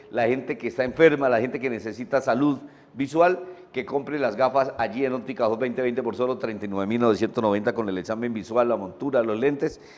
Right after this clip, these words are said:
y el pañito limpiador. Y os quiero saludar a mi amigo Roger, de la cazuela de Roger, que, ¿cómo es que se llama este, este, este cantante?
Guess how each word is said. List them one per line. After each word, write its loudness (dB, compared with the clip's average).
y 0
el 0
pañito 0
limpiador. 2
Y -2
os -14
quiero 2
saludar 6
a 4
mi 0
amigo 2
Roger, 2
de 2
la 4
cazuela 8
de 8
Roger, 10
que, 2
¿cómo -2
es -6
que -4
se -6
llama 6
este, 6
este, 4
este 2
cantante? 4